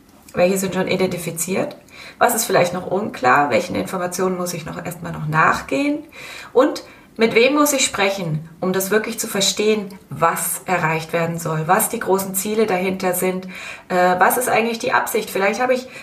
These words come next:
ein Dokument, wo drin steht, ähm, vielleicht stellen wir gerade von einer Software auf eine neuere um, ne? Äh, in der neuen Software soll nach wie vor, äh, die Funktion sein, ähm, dass ich zum Beispiel Berichte exportieren kann, ähm,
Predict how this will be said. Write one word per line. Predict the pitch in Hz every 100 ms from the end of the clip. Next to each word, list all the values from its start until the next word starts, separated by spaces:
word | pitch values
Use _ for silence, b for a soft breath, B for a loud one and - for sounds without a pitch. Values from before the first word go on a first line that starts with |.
| B
ein | 220
Dokument, | 220 220 202 220 247
wo | 214
drin | - 220 262
steht, | - 240 233 233 -
ähm, | 196 196 190 190 - -
vielleicht | - 170 170
stellen | 175 180
wir | 180
gerade | 170 175
von | - 170 165
einer | - 180 180
Software | 190 185 - 185 175
auf | -
eine | 170
neuere | 170 226 302 294 277 -
um, | 240 233 233
ne? | 190 220 247 B B B -
Äh, | 196 196 196 220
in |
der | 269 247
neuen | 214 220
Software | 214 208 208
soll | 196 196
nach | 190 185 196
wie | 190
vor, | 180 180 180 185 B B -
äh, | 190
die | 196
Funktion | 190 196 190 185 202
sein, | 196 190 185 180 - - _ _ _ _ _ _ _ - -
ähm, | 180 180
dass | 180 180
ich | 180
zum | 180
Beispiel | - -
Berichte | 185 190 190 180
exportieren | - - - - 175 165
kann, | 165 175 170
ähm, | 165 160 160 160 -